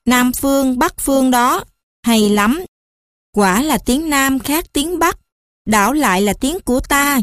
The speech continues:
chữ của ta, dùng nguyên là chữ Hán, lối nói kiểu Hán. Trời ơi, tôi là người chỉ nghe truyền lại mà đã xúc cảm giường này rồi, huống chi người nghĩ ra điều ấy."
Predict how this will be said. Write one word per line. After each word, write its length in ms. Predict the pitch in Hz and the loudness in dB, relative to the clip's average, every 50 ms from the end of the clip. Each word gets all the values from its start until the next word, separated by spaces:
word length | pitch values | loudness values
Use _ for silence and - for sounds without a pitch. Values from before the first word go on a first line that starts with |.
| - _ | -2 _
chữ 260 | - 220 185 196 262 - - | 0 0 2 0 0 -2 -2
của 160 | 226 240 285 | -2 -2 -2
ta, 480 | - - 269 269 277 285 277 254 214 185 - _ _ _ _ _ - | -2 -2 0 0 0 0 0 0 -2 -4 -6 _ _ _ _ _ 0
dùng 300 | 208 226 208 202 208 226 | 2 2 4 4 4 4
nguyên 280 | 262 294 302 311 302 277 | 2 2 0 0 0 0
là 100 | 226 185 | -2 -2
chữ 240 | - - 185 190 | 0 0 0 2
Hán, 380 | 240 262 269 269 254 247 262 311 370 381 - _ | 2 0 0 0 0 0 0 -2 -6 -10 -8 _
lối 320 | - 233 240 247 277 330 | 0 0 2 2 2 0
nói 240 | 370 311 269 269 320 | 0 0 0 0 -2
kiểu 260 | - - 214 190 196 | -2 0 0 0 2
Hán. 340 | 254 277 269 254 247 269 330 440 415 - _ _ _ _ _ - | 0 0 0 0 0 0 -2 -4 -8 -12 _ _ _ _ _ -2
Trời 320 | - 220 202 185 180 170 | 0 2 2 2 2 2
ơi, 380 | 160 202 214 233 247 247 247 233 - _ _ _ _ - | 2 2 2 2 2 0 0 -2 -4 _ _ _ _ 0
tôi 140 | 269 285 | 2 2
là 140 | 277 254 220 | 2 2 4
người 280 | 202 202 202 202 196 190 | 4 4 4 2 2 0
chỉ 200 | - - 202 220 | 0 0 0 0
nghe 260 | 277 311 302 302 285 - | 0 0 -2 -2 -2 -2
truyền 280 | - 233 220 202 190 185 | 0 2 2 2 2 2
lại 380 | 185 185 180 175 175 180 196 - | 0 0 0 0 0 0 0 0
mà 180 | - 214 196 180 | 0 0 2 2
đã 140 | 175 196 240 | 0 0 0
xúc 340 | - - 392 427 - - | 0 0 -2 -2 -4 -2
cảm 240 | - 226 180 190 262 | -2 0 0 0 0
giường 300 | 285 269 233 208 190 190 | 0 2 2 2 2 2
này 220 | 190 190 185 180 170 | 2 2 2 0 0
rồi, 380 | - 208 196 185 180 170 165 - _ _ _ _ _ | 0 0 0 2 2 0 0 -2 _ _ _ _ _
huống 200 | 269 277 311 370 415 - | -2 0 0 -2 -2 -2
chi 200 | 285 269 262 254 | 0 0 2 2
người 200 | 247 247 214 190 | 2 2 2 2
nghĩ 260 | 190 190 185 190 277 | 2 2 2 2 0
ra 200 | 330 320 294 285 | 0 0 0 0
điều 240 | 233 233 202 180 170 | 2 2 2 2 2
ấy." 380 | 180 190 208 240 294 359 453 | 2 0 0 2 0 0 -2